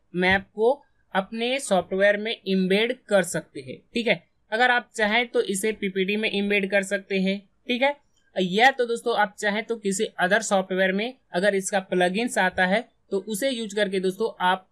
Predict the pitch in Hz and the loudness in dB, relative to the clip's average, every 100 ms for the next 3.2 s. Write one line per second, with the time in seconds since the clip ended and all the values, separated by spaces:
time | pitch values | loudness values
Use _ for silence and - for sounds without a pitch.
0 | _ 165 165 202 220 185 175 180 208 - | _ -8 -2 0 2 2 2 2 0 -2
1 | 190 185 170 170 160 190 233 - _ 180 | -4 -2 0 0 0 0 -2 -2 _ 0
2 | 196 180 147 131 - 127 - - - 240 | 4 4 2 -6 -12 -14 -14 -12 -4 -2
3 | 185 | -2